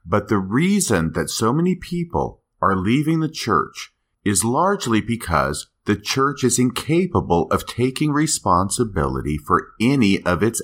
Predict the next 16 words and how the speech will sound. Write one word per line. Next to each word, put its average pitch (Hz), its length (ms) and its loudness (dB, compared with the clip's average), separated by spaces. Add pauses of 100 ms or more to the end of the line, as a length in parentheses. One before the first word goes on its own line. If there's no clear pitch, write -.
actions. 110 680 -2 (600)
And 98 160 0
this 135 160 0
has 104 180 -2
manifested 110 800 0
itself 87 480 -2
primarily 92 680 0
in 92 220 -4
the 113 100 0
church's 131 800 -4
penchant 151 680 -4
for 101 180 0
hiding 85 540 0
its - 340 -2
own 90 320 2
history 76 640 -2